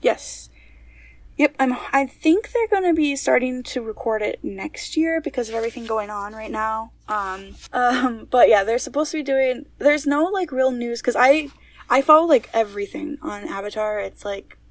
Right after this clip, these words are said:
my life. I love Avatar. And, um, I,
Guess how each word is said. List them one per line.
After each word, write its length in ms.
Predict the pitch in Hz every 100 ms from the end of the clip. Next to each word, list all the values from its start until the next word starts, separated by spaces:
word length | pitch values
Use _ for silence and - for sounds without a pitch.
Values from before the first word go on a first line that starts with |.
| - - _ -
my 120 | 208
life. 360 | - 139 - -
I 60 | 196
love 240 | 196 190
Avatar. 500 | 196 190 - - - - - - -
And, 520 | 226 208 202 202 202
um, 580 | 208 202 196 185 190 202 - - _ _ _ -
I, 260 | 233 233